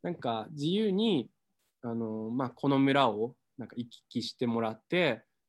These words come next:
なんか田舎生活を楽しんでもらって、まあ、自分のその今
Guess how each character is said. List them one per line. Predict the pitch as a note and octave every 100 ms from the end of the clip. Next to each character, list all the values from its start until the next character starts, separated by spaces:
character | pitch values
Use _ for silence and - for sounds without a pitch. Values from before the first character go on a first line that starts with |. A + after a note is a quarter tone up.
| -
な |
ん | A#2
か |
田 | A2 A#2+ A#2 - A#2+
舎 |
生 | A#2+ - C3
活 | B2+ G#2+ - A2 D3+ - _ _ _ _ _ _
を | F#3+
楽 | F3 B2+
し | B2 C3
ん |
で | B2
も | G#2+ G#2+
ら | G#2+
っ | - -
て、 | C4 D#3+ A2 _ _ _ _ _ _
ま | - D#3
あ、 |
自 | A#2+ B2
分 | B2+ B2+ B2
の | B2 B2
そ | B2
の | B2 A2+ G#2+
今 | C#3 B2 G#2 G#2